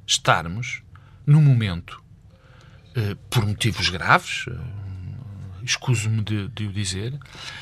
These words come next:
em que temos uma limitação evidente, clara, de direitos, de exercício de direitos, em função de coisas que eu nem sequer me posso defender.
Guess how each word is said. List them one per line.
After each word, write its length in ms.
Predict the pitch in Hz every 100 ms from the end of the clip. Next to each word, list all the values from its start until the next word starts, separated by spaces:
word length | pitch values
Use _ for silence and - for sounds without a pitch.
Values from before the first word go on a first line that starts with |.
| - -
em 220 | 175 170 170
que 500 | - 240 214 131 - - - - - -
temos 760 | 185 143 110 101 - - - - -
uma 200 | 143 143
limitação 800 | 180 196 160 165 - 214 240 226 - -
evidente, 1000 | 196 151 151 131 214 254 175 - - - - - - -
clara, 720 | 143 147 226 196 131 95 113 - - - -
de 80 | 117
direitos, 680 | 110 107 160 214 - - - - - - - -
de 80 | 110
exercício 500 | 104 120 208 147 123
de 120 | 120
direitos, 600 | 170 185 226 254 - - - - - - - - - -
em 120 | 196
função 640 | - 220 208 226 185 117 - - -
de 120 | 131 147
coisas 400 | 208 226 233 220
que 220 | - 220
eu 100 | 233
nem 160 | 220 220
sequer 260 | - 214
me 60 | 208
posso 280 | - 208 -
defender. 360 | - 214 180